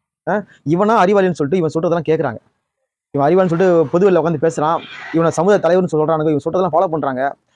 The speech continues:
எப்படி தான் அறிவுள்ளவர்கள் எப்படி தான் யோசிக்கிறாங்கன்னு எனக்கு தெரிய மாட்டேங்குது. ஆ, ஆணவ கொலைக்கு எதிராக வந்து சட்டம், ச-, சட்டத்தை கேட்கும்போது ஏற்கனவே வந்து ஷ-, எஸ் சி எஸ் டி ஆக்ட் இருக்குன்னு சொல்றாங்க.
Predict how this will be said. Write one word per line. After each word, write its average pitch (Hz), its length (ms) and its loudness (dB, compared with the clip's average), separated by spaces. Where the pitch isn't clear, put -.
எப்படி 185 240 0
தான் 185 140 4
அறிவுள்ளவர்கள் 196 300 2
எப்படி 165 80 0
தான் 180 140 2
யோசிக்கிறாங்கன்னு 165 320 0
எனக்கு 139 60 -2
தெரிய 143 160 -4
மாட்டேங்குது. 117 340 -8
ஆ, 165 200 2
ஆணவ 226 340 2
கொலைக்கு 165 240 0
எதிராக 175 240 2
வந்து 160 180 -2
சட்டம், 180 220 -2
ச-, 156 120 0
சட்டத்தை 165 360 -4
கேட்கும்போது 156 520 0
ஏற்கனவே 208 280 2
வந்து 175 480 2
ஷ-, 135 320 0
எஸ் 170 120 -2
சி 254 80 0
எஸ் 226 120 2
டி 180 80 2
ஆக்ட் 151 120 0
இருக்குன்னு 156 360 0
சொல்றாங்க. 139 220 -2